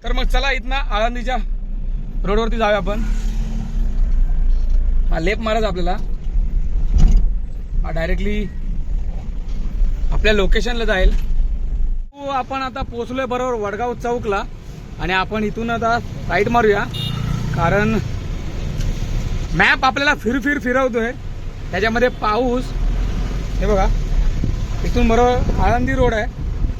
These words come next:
त्या रोडने आपण जाऊया. चला. ओ हो हो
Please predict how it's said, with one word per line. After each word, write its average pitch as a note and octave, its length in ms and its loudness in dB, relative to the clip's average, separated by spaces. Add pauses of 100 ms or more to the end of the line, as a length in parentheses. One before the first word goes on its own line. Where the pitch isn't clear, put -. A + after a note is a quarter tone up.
(280)
त्या G3+ 100 0
रोडने A#3 200 2
आपण B3+ 160 2
जाऊया. G#3+ 200 2
चला. A3 200 2 (1300)
ओ B3+ 200 0
हो A3+ 140 0
हो F#3 440 0